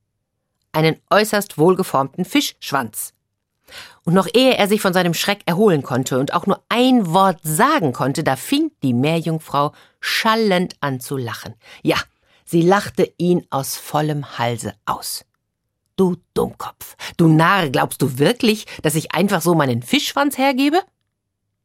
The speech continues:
Das war zu viel für ihn. Ihm reichte es. Zutiefst gekränkt packte er sie, und jetzt lange nicht mehr so behutsam wie am Anfang, lief mit ihr hinunter zur Küste und warf sie wutentbrannt ins Meer.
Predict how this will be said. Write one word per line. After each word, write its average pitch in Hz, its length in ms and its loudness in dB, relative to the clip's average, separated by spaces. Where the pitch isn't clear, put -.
Das 175 340 0
war 147 160 -4
zu 165 100 0
viel 175 240 0
für - 160 -6
ihn. 127 300 -6
Ihm 254 260 6
reichte 165 480 0
es. - 300 -8
Zutiefst - 520 -4
gekränkt 180 600 -2
packte - 360 -2
er 185 100 0
sie, 196 240 2
und 127 140 -4
jetzt 127 200 -8
lange 156 320 2
nicht 151 220 0
mehr 160 100 4
so 143 100 2
behutsam 143 520 2
wie 139 120 -2
am - 200 -4
Anfang, 160 500 0
lief 240 300 4
mit 208 140 0
ihr 190 120 6
hinunter 175 480 2
zur - 160 -4
Küste 226 380 0
und 156 260 0
warf 190 300 0
sie 143 340 -2
wutentbrannt 170 840 -2
ins 151 240 -4
Meer. - 260 -2